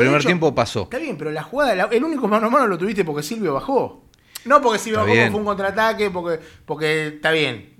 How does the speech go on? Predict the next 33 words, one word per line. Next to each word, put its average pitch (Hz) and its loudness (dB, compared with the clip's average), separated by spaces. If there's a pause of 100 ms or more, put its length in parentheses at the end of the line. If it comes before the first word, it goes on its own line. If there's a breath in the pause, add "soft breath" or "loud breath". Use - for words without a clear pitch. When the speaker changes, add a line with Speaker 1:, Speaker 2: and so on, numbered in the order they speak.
Speaker 1:
Una 120 2
Speaker 2:
Pero 131 4
Speaker 1:
cosa 147 4
que 139 6
baje 139 4
Silvio 156 4
para 113 2 (100)
liber-, 107 -2
liberarle 113 2
un 113 -2
carril 131 2 (220 loud breath)
a 104 -2
uno 120 2
que 104 -2
está 113 -2
subiendo 135 2
y 117 6
otra 117 0
cosa 127 -2
que 120 4
baje 113 0
Silvio 131 0
porque 98 -4
si 98 -12
no, 107 -4
no 98 -6
le 87 -6
llega 92 -4
la 90 -8
pelota 95 -6
ni 92 -8
de 90 -8
casualidad. 92 -8